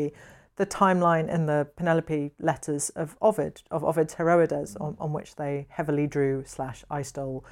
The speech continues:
And then, you know, all of that right the way through to the fact that I'm writing it in the twenty-first century, a twenty-first century feminist perspective on top of all of that. So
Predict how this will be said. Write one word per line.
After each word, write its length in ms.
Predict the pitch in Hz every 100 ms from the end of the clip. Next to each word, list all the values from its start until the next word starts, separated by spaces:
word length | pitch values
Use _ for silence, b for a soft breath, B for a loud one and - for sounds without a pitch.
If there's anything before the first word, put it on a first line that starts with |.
| B B -
And 180 | 185 185
then, 400 | 180 175 175 - -
you 100 | 196
know, 140 | 190 165
all 220 | - 220 208
of 80 | 196
that 240 | 156 -
right 240 | 175 180 180
the 80 |
way 140 | 180 175
through 240 | - 185
to 140 | 180 165
the 100 | 165
fact 260 | 170 - 185
that 100 | 165
I'm 280 | 202 196
writing 340 | 156 151 160 160
it 100 | -
in 80 | 180
the 60 |
twenty-first 500 | 180 185 185 185 170
century, 400 | 202 196 - 170
a 80 | 165
twenty-first 520 | - 175 - 165 165
century 540 | 165 - - 165 156 156
feminist 440 | 180 175 160 -
perspective 500 | 175 - - - 170 -
on 100 | 180
top 160 | 185
of 100 | 185
all 260 | 175 202 202
of 100 | 196
that. 180 | 165 -
So 240 | 202 196